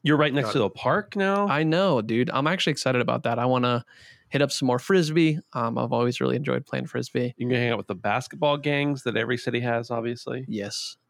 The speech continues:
Speaker 3: And I can go check out the abandoned pool.
Speaker 1: Yes. It'll be torn down soon. So don't
Speaker 3: Well,
Speaker 1: worry about
Speaker 3: I
Speaker 1: that.
Speaker 3: better, I better be quick then.
Speaker 1: Yes. Like I said, I haven't really been doing much. I've been very, very busy with work-related stuff. Uh, we've got a big event coming up this week, and I've been doing a lot of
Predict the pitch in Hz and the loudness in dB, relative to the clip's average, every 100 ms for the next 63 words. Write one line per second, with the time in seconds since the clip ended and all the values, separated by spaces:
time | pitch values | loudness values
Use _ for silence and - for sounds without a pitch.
0 | - 120 117 110 - 120 120 123 131 - | -4 -2 2 0 0 -4 -4 -2 -2 0
1 | 139 131 135 139 139 147 151 143 - 170 | 0 0 0 0 2 2 2 0 -2 -2
2 | - - _ - 120 101 - - _ - | -2 -6 _ -8 -6 -6 -12 -20 _ -6
3 | 151 175 175 160 135 107 101 - 113 - | -4 -2 -2 -2 0 -2 -4 -12 -20 -20
4 | _ - - 117 - - 127 123 123 120 | _ -16 -6 -4 -4 -4 -4 0 -2 -4
5 | - 120 120 123 127 127 113 - 113 - | -8 -6 -4 -4 -4 -4 -4 -6 -10 -12
6 | - - - - _ _ - _ _ _ | -20 -20 -20 -20 _ _ -20 _ _ _
7 | - _ _ _ _ _ _ - 226 226 | -20 _ _ _ _ _ _ -2 0 2
8 | 170 160 170 190 160 135 127 113 107 104 | 2 2 4 2 2 2 2 4 2 0
9 | 135 123 143 120 95 127 156 165 147 127 | 0 2 2 0 0 2 2 2 2 2
10 | 113 107 104 101 101 104 101 110 95 92 | 0 2 2 2 0 -2 0 0 2 0
11 | 90 - 95 92 - - 104 101 98 92 | -2 -2 0 -2 -4 -10 -6 -4 -4 -4
12 | 104 95 104 92 87 127 127 - 117 113 | -6 -4 -2 -4 -4 -4 -4 -4 -2 -2
13 | 107 - 107 107 107 104 101 98 - 92 | -2 -2 -4 -2 0 0 -2 -6 -8 -6
14 | 92 95 92 92 92 87 | -6 -6 -6 -6 -6 -8